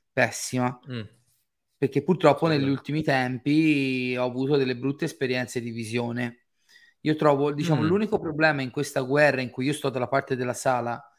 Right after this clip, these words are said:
Speaker 1: tra cinema e, e casa e home video, home theater, eh, trovo che sia nella qualità dei cinema italiani e non solo.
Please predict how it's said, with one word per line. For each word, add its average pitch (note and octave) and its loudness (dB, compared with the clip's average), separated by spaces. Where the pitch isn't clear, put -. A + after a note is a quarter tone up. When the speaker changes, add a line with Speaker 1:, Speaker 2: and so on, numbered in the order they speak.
Speaker 1:
tra B2 -6
cinema C#3 -4
e, B2 -12
e B2 -12
casa B2 2
e B2+ -6
home C3+ -4
video, B2+ -6
home C3 -8
theater, B2+ -6
eh, - -20
trovo F#3 6
che F3+ -2
sia D#3 2
nella D3 -2
qualità C3 -2
dei C3 -4
cinema B2+ -8
italiani E3+ 0
e C3+ -4
non B2+ -8
solo. C3+ -6